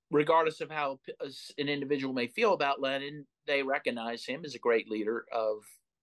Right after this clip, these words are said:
of, of Russia and, of course, the Soviet Union. And, you know, again, it's interesting to see that a lot of those monuments still stand. Next slide. Uh, th-, okay, so I was in Russia around May ninth, which is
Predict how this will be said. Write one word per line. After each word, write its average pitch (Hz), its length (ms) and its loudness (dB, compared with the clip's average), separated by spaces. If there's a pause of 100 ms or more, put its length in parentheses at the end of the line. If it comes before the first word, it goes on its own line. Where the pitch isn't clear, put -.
(280)
of, 107 160 -4
of 117 200 -2
Russia 113 380 2
and, 117 80 0
of 101 100 -6
course, 104 300 -2
the 98 80 -10
Soviet 98 460 0
Union. 117 260 -2 (800)
And, 180 320 -2
you 226 140 0
know, 196 220 0
again, 180 300 2
it's 147 160 -10
interesting 165 640 -6
to 131 60 -4
see 160 260 0
that 127 180 0 (180)
a 135 60 2
lot 135 260 4
of 143 80 0
those 131 220 -2
monuments 123 540 -6
still 110 200 -2
stand. - 380 -12 (560)
Next 139 320 0
slide. 131 320 4 (800)
Uh, 185 220 6
th-, 208 300 0
okay, 220 180 4
so 208 200 0
I 240 200 4
was 254 320 -10
in 190 320 -8
Russia 165 540 0 (100)
around 156 640 -4
May 147 220 -4
ninth, 131 440 -6
which 127 340 -12
is 120 400 -6